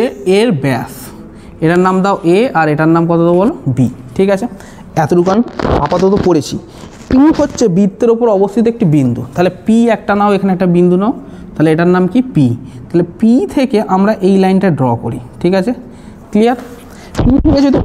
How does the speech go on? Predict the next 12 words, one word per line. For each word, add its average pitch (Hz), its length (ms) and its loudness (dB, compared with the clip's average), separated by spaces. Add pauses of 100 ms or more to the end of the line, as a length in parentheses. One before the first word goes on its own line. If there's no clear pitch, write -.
এই 233 140 2
লাইনটা 247 280 2
আমরা 247 120 2 (120)
ড্র 165 80 2 (180)
করি, 226 160 2 (100)
দেখো 143 220 0 (920)
আমরা 220 220 2 (380)
এখানে 240 240 2
বলেছে 233 220 2 (160)
তখনই 254 280 2
একটা 247 160 0
অ্যাঙ্গেল 208 240 2